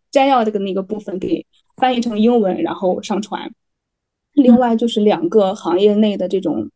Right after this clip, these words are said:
教授，呃，或者是至少是副教授以上级别的人物的，他所提供的这个推荐信。因为在申请的时候，这个推荐信不是我们直接提交，他的系统会直接，就你，你去写邮箱，系统会通过那个邮箱发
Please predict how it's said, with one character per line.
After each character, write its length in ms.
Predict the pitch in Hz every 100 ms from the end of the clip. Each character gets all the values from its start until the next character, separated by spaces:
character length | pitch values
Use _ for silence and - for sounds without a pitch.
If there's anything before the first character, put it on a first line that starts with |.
| -
教 180 | - 240
授， 280 | 233 254 202 - _ _ _ -
呃， 200 | - -
或 120 | 233
者 80 | 196
是 100 | 214
至 140 | 302
少 160 | 285 220
是 100 | 220
副 140 | -
教 160 | 233 240
授 140 | 254
以 120 | -
上 260 | - 233 220
级 140 | 214
别 140 | - 185
的 120 | 185
人 160 | 180 160 196
物 200 | 185 107 _
的， 280 | 208 180 170
他 160 | - 233
所 200 | 220 185
提 180 | - -
供 160 | 220
的 80 | 196
这 80 | 190
个 100 | 214
推 140 | 247
荐 160 | 240 254
信。 240 | - 247 - _ _ _
因 80 | 269
为 40 | 269
在 140 | 277
申 180 | 277 285
请 140 | 294
的 80 | -
时 120 | -
候， 280 | 214 208 - _ _
这 60 | 254
个 80 |
推 140 | 254 269
荐 180 | 262 254
信 180 | -
不 120 | 220 233
是 80 |
我 140 | 233 -
们 120 | 202
直 120 | 214
接 160 | 202 240
提 180 | 240 170
交， 260 | 190 160 -
他 160 | -
的 100 | 240
系 220 | 233 - 262
统 240 | - -
会 140 | 220 196
直 160 | 202
接， 220 | 208 240
就 120 | 226 240
你， 100 | - -
你 120 | 220
去 140 | 220
写 200 | 285 -
邮 180 | 185 196
箱， 180 | 214 214
系 140 | 214
统 140 | 240 202
会 100 | 214
通 120 | 277
过 80 | 254
那 60 |
个 60 | 233
邮 100 | 202
箱 200 | 214 226
发 160 | 233